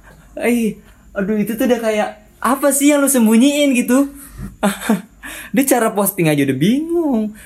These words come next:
Speaker 2: bikin Instastory bingung.
Speaker 1: Apalagi mau dibagi-bagi ya?
Speaker 2: Iya.
Speaker 1: Wah, ini privat,
Speaker 2: Mm-mm.
Speaker 1: ini umum.
Speaker 2: Mm-mm. Apalagi kalau ada close friend tuh, aduh,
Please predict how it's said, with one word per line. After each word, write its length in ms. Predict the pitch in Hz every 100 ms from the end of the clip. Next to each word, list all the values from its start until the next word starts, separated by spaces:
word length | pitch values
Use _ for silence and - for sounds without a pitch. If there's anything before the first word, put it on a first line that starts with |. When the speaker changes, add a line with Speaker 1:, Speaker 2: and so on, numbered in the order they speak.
| -
Speaker 2:
bikin 240 | 480 156
Instastory 480 | 151 147 139 147 143
bingung. 680 | 147 240 262 233 202 190 196
Speaker 1:
Apalagi 340 | 135 151 165
mau 140 | 226 208
dibagi-bagi 640 | 170 170 175 190 208 202
ya? 100 | 190
Speaker 2:
Iya. 280 | 302 294 233
Speaker 1:
Wah, 240 | 165 135 107
ini 240 | 139 175 185
privat, 720 | - - 143 147 175 156 - -
Speaker 2:
Mm-mm. 280 | 214 202 170
Speaker 1:
ini 220 | 156 175
umum. 420 | 160 170 185 160 143
Speaker 2:
Mm-mm. 360 | 175 180 156 127
Apalagi 460 | 110 120 143 160 160
kalau 260 | 151 156 147
ada 160 | 139
close 260 | 143 151 160
friend 280 | 180 180 151
tuh, 120 | 131
aduh, 420 | - 175 170 139